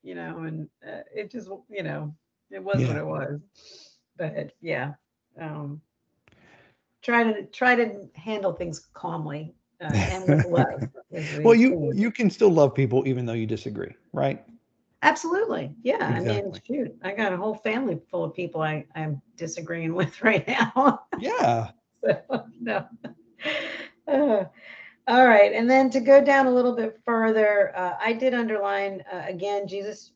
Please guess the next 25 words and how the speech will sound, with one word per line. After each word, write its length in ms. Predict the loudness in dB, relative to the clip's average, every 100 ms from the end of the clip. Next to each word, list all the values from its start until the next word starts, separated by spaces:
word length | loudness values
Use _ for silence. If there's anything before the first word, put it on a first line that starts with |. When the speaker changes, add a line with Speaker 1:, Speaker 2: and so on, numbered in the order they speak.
| -14
Speaker 1:
um, 240 | -12 -12 -14
Simon 400 | -6 -2 -2 0
says, 200 | -2 0
"Lord, 240 | -2 0
where 80 | 0
are 60 | 0
you 120 | -2
going?" 560 | -4 -2 -2 -4 -6
And 120 | -8 -10
he 80 |
says, 320 | -8 -6 -6 -6
"You 80 | -10
can't 280 | -6 -6 2
go 180 | 2
with 180 | 2 -4 -6
me 160 | -6
now, 360 | -4 -2 -2 -4
but, 160 | -6 -10 _ -8
uh, 280 | -6 -4 -6 _ _ _ _ _
but 160 | -10 -8
you 160 | -4 2
will 220 | 2 2
follow 320 | 2 2 2
me 140 | -2
later." 560 | -2 0 0 -2 -8 -16